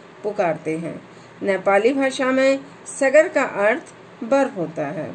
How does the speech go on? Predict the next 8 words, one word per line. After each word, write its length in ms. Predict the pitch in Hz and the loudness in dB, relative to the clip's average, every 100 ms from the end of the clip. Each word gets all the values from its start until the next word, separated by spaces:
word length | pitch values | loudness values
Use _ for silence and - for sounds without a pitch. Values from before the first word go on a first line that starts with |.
| - - - - - - - - - | -16 -20 -20 -20 -20 -20 -20 -20 -6
अठारह 480 | 233 262 277 330 359 | -4 0 4 4 4
सौ 180 | 349 339 | 2 4
उनचास 600 | 330 277 269 254 262 285 | 4 2 2 2 2 2
में 240 | 311 320 | 4 4
एक 280 | - 285 285 | 4 0 0
सर्वेक्षण 680 | - 233 233 262 - 320 285 | -2 0 2 0 0 0 2
दल 180 | 233 196 | 2 2
को 420 | 175 160 185 330 | 0 -2 -2 -4